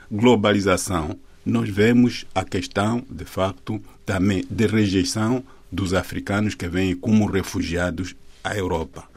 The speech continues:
quando há motivos suficientes e fortes, que é a fuga da guerra, fuga da fome,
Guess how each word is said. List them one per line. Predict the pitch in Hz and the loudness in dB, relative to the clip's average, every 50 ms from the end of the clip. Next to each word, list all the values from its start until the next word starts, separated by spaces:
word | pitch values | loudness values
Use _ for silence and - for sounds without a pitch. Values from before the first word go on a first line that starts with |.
| - - - - - | -20 -20 -20 -18 -8
quando | - 107 113 110 113 104 98 95 | -4 -2 0 0 2 2 2 2
há | 101 104 104 - - | 2 0 -2 -4 -6
motivos | - 92 98 95 92 - - - 98 98 104 95 98 104 98 - - | -10 -6 -4 -4 -4 -4 -6 -4 0 0 0 2 0 -2 -4 -6 -10
suficientes | - - - 117 101 - - - 98 92 92 90 - 90 - - - - | -6 -2 -2 0 0 -2 -2 -2 0 0 0 0 -2 -4 -8 -8 -8 -8
e | 90 | -8
fortes, | 80 - - 95 95 104 - - - 131 131 135 - - - - - - - - - - - | -6 -4 0 0 2 0 0 0 0 -2 -2 -2 -4 -14 -20 -20 -20 -20 -20 -20 -16 -8 -4
que | 107 | -2
é | 101 | -2
a | 92 | -2
fuga | - - 104 90 - 90 | -4 -6 -8 -6 -6 -4
da | 82 95 101 | -4 -4 -2
guerra, | 98 110 110 113 123 120 127 139 - - _ - | 2 2 2 2 2 -2 -6 -12 -14 -18 _ -20
fuga | - - - 95 - 92 | -8 -4 -2 -2 0 -2
da | 87 80 | -4 -4
fome, | 82 - - 107 107 110 117 117 120 | -6 -4 0 2 2 2 0 -2 -6